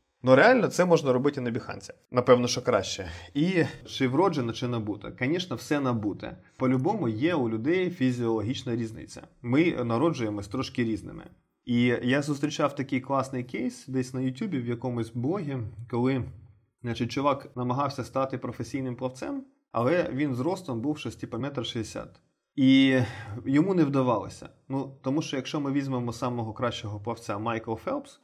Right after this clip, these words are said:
у нього якийсь там п'ятдесят шостий розмір ноги, розумієте? Чувак народився в ластах. І, звісно, він плаває скоріше за всіх, і поки всі інші плавці, вони голять собі вуса, все на тілі для того, щоб бути аеродинамічними, Майкл Фелпс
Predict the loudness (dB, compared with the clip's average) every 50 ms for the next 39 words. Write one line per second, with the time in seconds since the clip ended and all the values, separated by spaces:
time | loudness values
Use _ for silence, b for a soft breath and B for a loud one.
0 | _ -6 -4 -2 0 0 0 0 -2 -2 -2 -4 -4 -4 -6 -8 -10 -8 -6 -8
1 | -8 -4 -6 -6 -6 -6 -6 -4 -4 -2 -2 -2 -4 -6 -6 -4 -4 -4 -4 -4
2 | -6 -8 -8 -8 -6 -6 -6 -6 -8 -8 -12 -14 b b b b b b b b
3 | -2 2 2 2 2 2 0 0 2 4 4 4 2 2 0 -2 0 0 0 0
4 | 0 -2 -4 -8 -14 -20 -20 -20 -20 _ _ _ _ _ -6 -2 0 2 2 2
5 | 2 0 -2 -4 -4 -2 0 0 -2 -2 -2 0 4 4 4 4 4 4 2 0
6 | -2 -2 -2 0 2 2 2 0 -2 -2 -2 -2 -4 -6 -4 -4 -4 -4 -4 -8
7 | -14 _ 2 4 4 4 4 0 -6 -8 -2 0 0 0 0 -2 -4 -4 -8 -6
8 | -4 -2 -2 -2 -4 -6 -8 -4 -4 -4 -4 -4 -6 -6 -4 -4 -4 -6 -10 -18
9 | -18 -12 -8 -4 -2 0 0 2 0 0 0 2 2 2 2 2 0 -4 B B
10 | B B B B B -8 -4 -2 0 2 2 0 2 2 2 4 2 2 2 2
11 | 2 2 2 0 -2 -8 -16 -16 -16 -6 -2 0 0 2 0 0 -2 -4 -6 -6
12 | -2 0 0 0 0 -2 -4 -4 -4 -4 -4 -4 -4 -4 -4 -2 -4 -4 -4 -4
13 | -2 0 0 0 0 -2 -2 -4 -4 -4 -4 -4 -6 -8 -8 -6 -6 -4 -4 -4
14 | -4 -2 -4 -2 -2 -4 -4 -4 -2 -2 -2 -2 -2 -4 -8 -14